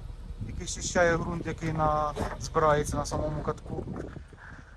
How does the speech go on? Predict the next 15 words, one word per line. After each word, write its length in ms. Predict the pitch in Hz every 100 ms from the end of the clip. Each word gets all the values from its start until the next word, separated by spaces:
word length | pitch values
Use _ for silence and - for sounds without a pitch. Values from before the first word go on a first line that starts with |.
| - - - -
Зроблений 480 | - 180 175 160
такий 200 | 156 160
каток 280 | 156 160 175
для 120 | 147
того, 240 | 151 196 180
щоб 260 | - 143
краще 340 | - 170 165 143
ущільнювати 560 | 135 160 151 139 147
ґрунт 300 | 151 202 208 -
і 40 |
волога 380 | 135 160 190 160
збиралася 540 | - 135 151 147 -
туди, 200 | - - 135
куди 120 | 117
потрібно. 460 | 117 - - -